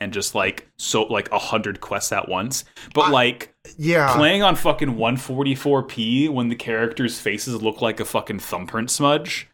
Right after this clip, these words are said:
Speaker 2: They
Speaker 1: I
Speaker 2: look
Speaker 1: get it.
Speaker 2: so,
Speaker 1: <laughs>
Speaker 2: they look, they looked bad. It didn't contr-, I, I, I liked the gameplay, honestly. Like, I liked, like, the, the single player M M O feel of it.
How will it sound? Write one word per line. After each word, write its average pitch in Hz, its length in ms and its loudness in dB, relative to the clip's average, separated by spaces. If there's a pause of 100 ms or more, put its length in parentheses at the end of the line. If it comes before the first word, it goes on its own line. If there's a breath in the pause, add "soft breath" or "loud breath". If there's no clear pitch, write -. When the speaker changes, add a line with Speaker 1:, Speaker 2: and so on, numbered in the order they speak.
(180)
Speaker 2:
They 175 100 2
Speaker 1:
I - 20 4
Speaker 2:
look 185 160 6
Speaker 1:
get 180 160 8
it. 123 60 6
Speaker 2:
so, 202 240 8
Speaker 1:
<laughs> - 580 0
Speaker 2:
they 214 200 6
look, 233 280 0 (100)
they 202 160 4
looked 202 380 2
bad. 190 460 8
It 208 200 -8
didn't 226 480 -4
contr-, - 460 -4
I, 220 180 2
I, 226 220 6
I - 140 8
liked 202 320 2
the 170 60 -4
gameplay, 165 460 4
honestly. 196 360 4
Like, 165 100 6
I 165 80 6
liked, 165 320 4
like, 175 160 0
the, 147 240 6
the 139 320 6
single 160 320 2
player 147 240 4
M 139 160 2
M 135 140 2
O 131 120 6
feel 139 320 -2
of 180 80 0
it. 226 220 8